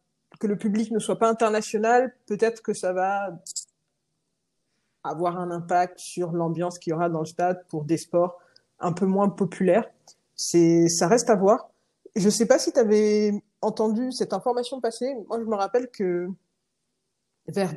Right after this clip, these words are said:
vers décembre, euh, j'ai, j'écoutais un podcast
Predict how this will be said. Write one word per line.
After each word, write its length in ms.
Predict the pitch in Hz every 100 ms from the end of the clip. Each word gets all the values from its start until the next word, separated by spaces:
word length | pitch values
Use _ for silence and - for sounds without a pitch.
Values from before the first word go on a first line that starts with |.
| -
vers 260 | 165 180 170
décembre, 640 | 214 226 240 247 254 - 180
euh, 300 | 170 170 170 170
j'ai, 640 | 160 180 180 175 175 175
j'écoutais 320 | 160 165 165 196
un 80 |
podcast 580 | 175 175 - 233 269 -